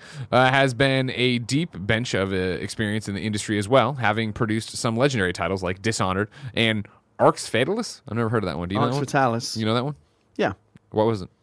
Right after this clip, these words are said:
Speaker 1: Just,
Speaker 2: Um,
Speaker 1: is that an old P C game?
Speaker 2: Yeah.
Speaker 1: Yeah, okay. And having worked alongside, uh, Colatino for more than twelve years,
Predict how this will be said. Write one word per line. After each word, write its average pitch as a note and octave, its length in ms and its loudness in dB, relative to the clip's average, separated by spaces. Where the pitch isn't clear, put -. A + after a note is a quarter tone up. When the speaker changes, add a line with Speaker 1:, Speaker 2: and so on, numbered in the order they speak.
Speaker 1:
Just, A2 140 -2
Speaker 2:
Um, C#3 180 4
Speaker 1:
is C3+ 60 4
that A2+ 60 4
an G#2 100 0
old G#2+ 160 -2
P A#2+ 100 -4
C A#2+ 160 -6
game? B2+ 300 -4
Speaker 2:
Yeah. C3+ 400 2
Speaker 1:
Yeah, G2+ 200 -2
okay. F#2+ 160 -10
And D#3+ 100 6
having F#3+ 300 8
worked F3+ 220 8
alongside, D3 560 6
uh, A2 300 4
Colatino A#2 600 2
for C#3+ 140 4
more C#3+ 220 10
than C#3 100 4
twelve B2 320 4
years, D2 380 -6